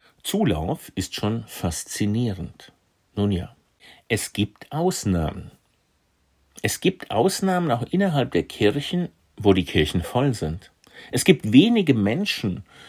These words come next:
die sicherstellen können, dass scheinbar das Wort irgendwie ankommt. Und die Mehrzahl der anderen sagen dann, ja, die machen ja evangelikales Getue oder irgendwas anderes und das wäre ja alles nicht okay. Tja,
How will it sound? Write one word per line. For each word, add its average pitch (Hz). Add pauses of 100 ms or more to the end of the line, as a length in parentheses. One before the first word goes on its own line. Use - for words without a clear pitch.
(240)
die -
sicherstellen 117
können, 120
dass 101
scheinbar 156
das 104
Wort 104
irgendwie 135
ankommt. - (360)
Und 90
die -
Mehrzahl 202
der 87
anderen 123
sagen 98
dann, 95
ja, 85
die 90
machen 92
ja -
evangelikales 82
Getue 110 (640)
oder 98
irgendwas 117
anderes 104 (240)
und 87
das 87
wäre 85
ja 87
alles 80
nicht 80
okay. - (880)
Tja, -